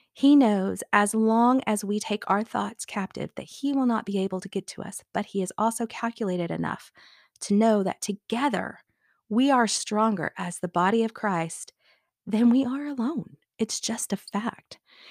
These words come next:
And that is why he patiently waits for us to remove ourselves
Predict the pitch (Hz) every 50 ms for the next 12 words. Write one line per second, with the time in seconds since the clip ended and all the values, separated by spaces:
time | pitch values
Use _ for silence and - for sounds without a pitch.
0 | - - _ 220 233 226 247 233 247 294 285 - 233 208 202 - 180 - - -
1 | - 202 226 220 - - 262 - 269 277 247 214 202 170 - - - - - -
2 | - - - - - - _ _ _ _ _ _ _ _ - - 226 226 220 208
3 | 214 233 240 247 226 208 180 180 - - - 50 50 - - - -